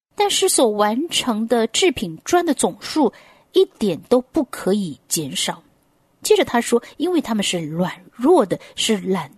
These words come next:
惰的，也就是说，摩西跟亚伦提出要求背后的原因，是因为以色列人生性懒惰，所以呢，借此想要偷懒，所以呼求说，容我们去祭祀我们的神。在法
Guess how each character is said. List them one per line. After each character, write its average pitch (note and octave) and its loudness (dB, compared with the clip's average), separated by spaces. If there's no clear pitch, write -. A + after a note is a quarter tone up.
惰 F4 6
的， - -8
也 C#4+ -2
就 G#4+ 4
是 G#4 4
说， G#4 2
摩 C4+ 6
西 G4+ 4
跟 G4+ 2
亚 C#4+ 0
伦 A3+ 2
提 A3+ -2
出 C#4+ -2
要 D#4 2
求 A#3 2
背 D#4 0
后 B3 2
的 G#3+ 0
原 F#3+ 0
因， E4+ 2
是 - 0
因 G#4 -2
为 E4+ 4
以 F#3+ -4
色 D4 2
列 C4 6
人 F#3 2
生 A#3 0
性 G#3 -2
懒 D3+ -6
惰， A3 4
所 F#3 2
以 A3 0
呢， E3+ -6
借 E4 4
此 - 0
想 E3+ -4
要 E3+ -6
偷 F#4+ 2
懒， E4+ 0
所 - 2
以 F#3+ 2
呼 A#3+ 0
求 E3+ -2
说， G3 0
容 F#3 2
我 A#3 4
们 F#3 -4
去 - -6
祭 D4+ 2
祀 - 2
我 E3 2
们 D3+ -6
的 D3+ -6
神。 D3+ -4
在 F#4 0
法 D#4 -2